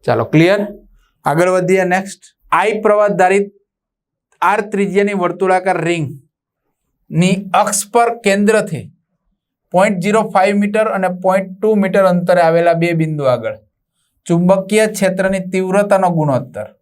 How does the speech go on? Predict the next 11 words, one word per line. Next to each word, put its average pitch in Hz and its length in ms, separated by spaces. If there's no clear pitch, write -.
આઈ 180 260
પ્રવાહ 214 220
ધારિત 214 280
આર 196 220
ત્રિજ્યાની 196 520
વર્તુળાકાર 180 960
રિંગની 180 640
અક્ષ 240 420
પર, 143 280
આર 170 340
ત્રિજ્યાની 127 720